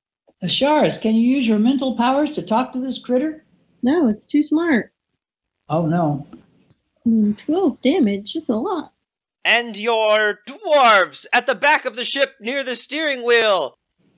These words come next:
Speaker 3: see a pink tentacle appear up off the back of the ship. And I have forgotten their names. Dilly and
Speaker 1: I'm looking
Speaker 3: Londor spring into action and start whacking at it with anything they have to hand.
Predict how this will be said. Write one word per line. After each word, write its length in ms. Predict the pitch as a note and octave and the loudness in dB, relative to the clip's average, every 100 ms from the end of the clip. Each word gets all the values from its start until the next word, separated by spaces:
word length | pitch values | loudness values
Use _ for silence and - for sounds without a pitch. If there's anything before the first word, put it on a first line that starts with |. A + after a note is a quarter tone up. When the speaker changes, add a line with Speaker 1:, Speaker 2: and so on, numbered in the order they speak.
| _ _ - | _ _ -8
Speaker 3:
see 420 | - D4+ F#3 C4 | -4 -4 -4 -2
a 200 | B3+ C4+ - | 0 -2 -2
pink 340 | D4+ D#4+ - | -6 -6 -6
tentacle 680 | - D#4 C#4 C4 B3+ F#3 - _ _ _ - | -2 0 -2 -4 -2 -2 -6 _ _ _ -8
appear 420 | A#3+ - E4 C#4+ | -6 -2 2 4
up 160 | D4 C#4+ | 4 4
off 220 | C#4+ - | 0 0
the 80 | B3+ | -2
back 260 | C4 C4 C4 | 0 0 -2
of 120 | A3+ | -4
the 80 | B3+ | -4
ship. 380 | D4 D4+ - - _ _ _ _ - | 2 0 0 -20 _ _ _ _ 4
And 360 | C4+ A3 D#3 - _ _ - | 4 2 -8 -14 _ _ -20
I 40 | |
have 140 | - - | -20 -20
forgotten 420 | - - C#3 A#2+ | -20 -20 -20 -20
their 140 | B2 B2+ | -20 -12
names. 460 | D3+ C#3 A#2 - _ _ _ _ _ _ | -10 -10 -10 -12 _ _ _ _ _ _
Dilly 280 | - F4 E4+ E4 | -2 0 0 0
and 120 | G#3 | 0
Speaker 1:
I'm 0 | |
looking 400 | D4+ D#4 D4+ C#4+ | 2 2 0 0
Speaker 3:
Londor 220 | C#4+ B3+ G#3+ | 0 0 -2
spring 460 | - - G#4 G4 F4+ | -6 -6 -2 0 0
into 200 | D4+ E4+ | 0 0
action 680 | C4 C4 C#4+ C4+ C4 G#3+ E3 - - - - | 2 0 -2 -2 -2 -4 -10 -20 -20 -18 -2
and 240 | B3+ A#3 | -2 0
start 420 | - - E4 D4 G#3 | -4 0 0 0 -4
whacking 480 | C4+ C#4+ C4 C#4 C4 | -4 -2 -2 -2 0
at 160 | C4+ | 2
it 140 | B3+ A#3+ | 2 0
with 140 | A#3+ | 0
anything 400 | C#4+ C#4 A#3 C4 | 0 0 -4 -4
they 140 | B3+ B3 | 0 0
have 280 | B3+ B3+ - | 2 0 -2
to 80 | B3 | -2
hand. 640 | B3+ C4 A#3+ A3+ F#3+ D3+ | 0 2 2 0 -6 -16